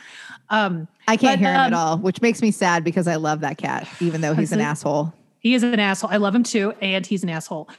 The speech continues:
Speaker 1: Um, so I'm posing a question to, uh, Matt, but also to Kanani and Hillary, and, um, and, um, and I guess if you wanna use the chat and share yours, what are some of the most profound magic moments that you've had in twenty twenty?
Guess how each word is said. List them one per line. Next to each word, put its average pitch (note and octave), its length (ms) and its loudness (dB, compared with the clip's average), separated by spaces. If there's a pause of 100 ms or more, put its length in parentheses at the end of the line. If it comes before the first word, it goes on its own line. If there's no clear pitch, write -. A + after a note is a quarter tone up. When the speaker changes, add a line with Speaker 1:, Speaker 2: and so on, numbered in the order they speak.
(320)
Speaker 1:
Um, C4 240 2
so D4 160 2
I'm D#4 120 2
posing G4 320 2
a C#4 40 -2
question A#3+ 600 0
to, G#3+ 480 0
uh, G3+ 260 0
Matt, A#3 380 4
but A3+ 100 2
also A3+ 320 0
to - 160 -4
Kanani G3+ 320 0
and G3+ 80 0
Hillary, G3+ 520 0
and, G3 260 0
um, F3+ 300 -2 (600)
and, F#3+ 460 0
um, F#3+ 400 -2
and G#3+ 140 2
I G3+ 100 2
guess A#3 260 0
if G#3+ 80 -2
you A3+ 100 0
wanna G#3+ 120 2
use G3+ 200 0
the F#3 60 -4
chat G#3 320 0
and G3 80 -2
share G#3 220 -2
yours, G#3+ 420 0
what C4+ 220 2
are F#4+ 60 2
some E4 180 -2
of C4 80 2
the A#3 60 4
most A3+ 380 0 (280)
profound A#3+ 560 4
magic A3 480 2
moments G3 640 -2 (200)
that A3 140 0
you've F#3 140 2
had A3 400 2
in F#3+ 100 -2
twenty E3+ 340 -6
twenty? D#3 440 -14